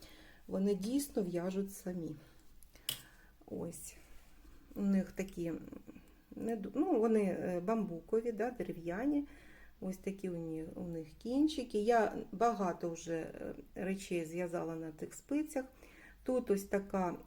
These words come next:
леска гарна дуже, вона не-, нема у неї пам'яті.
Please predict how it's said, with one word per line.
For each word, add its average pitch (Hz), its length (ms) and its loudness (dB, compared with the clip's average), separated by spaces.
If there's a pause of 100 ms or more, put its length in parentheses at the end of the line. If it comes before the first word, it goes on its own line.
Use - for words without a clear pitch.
леска 240 560 2
гарна 277 420 4
дуже, 262 340 2
вона 226 420 2
не-, 220 380 0
нема 208 600 0
у 170 80 -4
неї 165 260 -4
пам'яті. 294 760 2